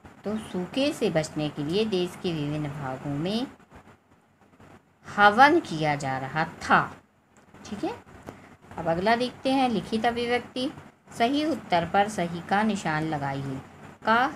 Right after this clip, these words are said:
जून के महीने का सबसे बड़ा दिन कौन सा है? पन्द्रह जून, बाईस जून, इकतीस जून। तो कौन सा सही है? बाईस जून, तो इस पे टिक करिए। खा, अंधविश्वास की तुलना किससे की गई है? पूजा पाठ से, भूल भुलैया से, घनी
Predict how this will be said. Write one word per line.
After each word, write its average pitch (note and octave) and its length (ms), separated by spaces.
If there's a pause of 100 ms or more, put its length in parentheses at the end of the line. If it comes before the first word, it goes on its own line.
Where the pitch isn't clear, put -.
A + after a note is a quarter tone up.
(100)
जून B3+ 340
के B3 240
महीने F3+ 400
का G#3 260
सबसे F3+ 420
बड़ा D#3+ 280
दिन G3 240
कौन D3 320
सा C#3+ 180
है? C#3 440 (1120)
पन्द्रह D#3 380
जून, B3+ 340
बाईस D#3+ 380
जून, C4 320
इकतीस A#3 460
जून। C#3 260
तो C#3+ 280
कौन D#3+ 180
सा G3+ 140
सही A3+ 360
है? A#3+ 80
बाईस F3+ 340
जून, C#3+ 240
तो C#3+ 140
इस C#3+ 80
पे - 180
टिक - 200
करिए। G#3 340 (680)
खा, D3+ 180 (120)
अंधविश्वास B3+ 640
की C4+ 120
तुलना A3+ 340
किससे G#3 400
की G#3+ 180
गई A3 240
है? A#3 60
पूजा F#3 360
पाठ A3 280
से, B3 260
भूल E3+ 240
भुलैया G#3+ 480
से, A#3 240
घनी G3 440